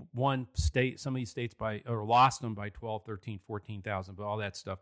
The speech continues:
that we saw happen in twenty twenty. If thirty thousand maga hats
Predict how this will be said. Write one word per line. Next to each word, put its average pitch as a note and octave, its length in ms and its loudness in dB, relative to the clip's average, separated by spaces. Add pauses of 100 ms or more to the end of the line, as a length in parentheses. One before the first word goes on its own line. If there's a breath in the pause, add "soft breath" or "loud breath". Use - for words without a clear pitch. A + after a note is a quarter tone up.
(100)
that G2+ 120 -14
we G2+ 120 -8
saw G#2+ 280 0
happen G#2+ 360 -8
in F#2+ 100 -10
twenty G2 260 -12
twenty. B2 440 -4 (460 soft breath)
If E3 180 6 (840)
thirty A3 320 6
thousand C3 600 2
maga A#2+ 340 -2
hats A2 580 -4